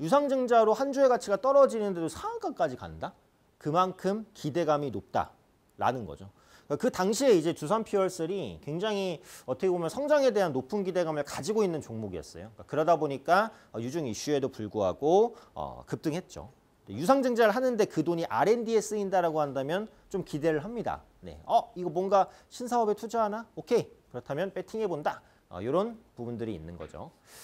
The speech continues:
그 다음에 삼자 배당 유상증자는 일반적으로 주가가 상승한다라고 말씀드렸어요.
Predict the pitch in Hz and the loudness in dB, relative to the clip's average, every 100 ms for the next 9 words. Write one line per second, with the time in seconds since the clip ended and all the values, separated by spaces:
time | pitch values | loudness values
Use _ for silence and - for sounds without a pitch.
0 | - - 190 240 226 226 311 320 294 294 | -20 -2 4 6 6 2 6 8 10 10
1 | 285 208 175 220 208 208 196 196 214 277 | 8 4 0 -2 0 2 0 0 -2 4
2 | 285 285 262 240 220 - - 160 156 214 | 6 6 4 0 0 -2 -6 -2 -2 -4
3 | 214 208 165 151 117 - 110 120 165 151 | -6 -6 2 2 0 -6 -2 0 0 0
4 | 107 - 127 98 95 - 87 78 | -4 -6 -12 -8 -10 -8 -10 -10